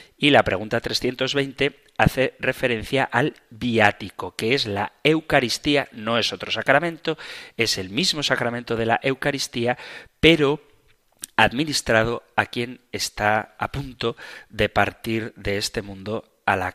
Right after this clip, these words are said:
casa del Padre. La constitución del Concilio Vaticano segundo sobre la Sagrada Liturgia, Sacrosanctum Concilium, dice, y el mismo apóstol nos enseña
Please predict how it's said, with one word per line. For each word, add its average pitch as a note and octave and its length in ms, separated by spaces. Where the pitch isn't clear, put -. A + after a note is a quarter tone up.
casa G2 400
del F2 140
Padre. - 480
La G#2 600
constitución D3+ 1000
del G2 260
Concilio A2+ 460
Vaticano G#2+ 440
segundo A#2 600
sobre G2+ 380
la F#2+ 100
Sagrada A2 400
Liturgia, B2+ 720
Sacrosanctum B2 960
Concilium, A2+ 960
dice, A2+ 540
y A2 120
el A2 100
mismo C3 320
apóstol C3+ 500
nos B2 200
enseña C#3+ 640